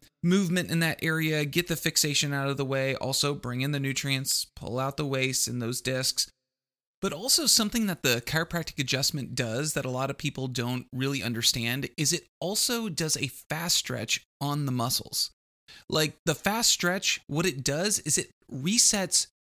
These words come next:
two receptors in the muscle, both the Golgi tendon organ and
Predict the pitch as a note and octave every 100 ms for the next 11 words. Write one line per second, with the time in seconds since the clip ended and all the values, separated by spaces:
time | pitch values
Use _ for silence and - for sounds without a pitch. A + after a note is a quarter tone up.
0 | - - - A#3+ C4 G3+ F#3+ - G3 -
1 | C3 A2+ - - _ _ _ - F#3 F#3
2 | D#3+ C#3 C3+ - - - _ _ _ _
3 | - D3 G#3+ - E3+ C3+ C3+ D#3 F#3 G3
4 | G3 F#3+ D#3+ D3+ D#3+ D#3 - C3 C#3 C#3
5 | C#3